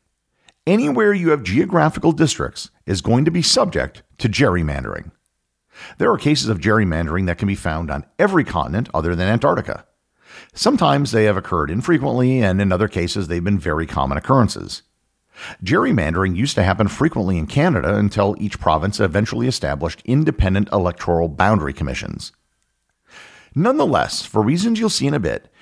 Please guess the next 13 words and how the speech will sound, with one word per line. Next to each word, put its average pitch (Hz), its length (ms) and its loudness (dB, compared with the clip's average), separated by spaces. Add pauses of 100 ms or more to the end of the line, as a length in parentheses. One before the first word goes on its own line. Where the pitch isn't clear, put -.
(220)
it 127 100 2
is 135 100 2
something 170 340 2
that - 120 2
has 135 200 0
had 98 260 2
a 101 100 -6
unique 98 600 0
history 117 520 0
in 82 200 -2
the 87 80 -4
United 65 420 -4
States. - 560 -4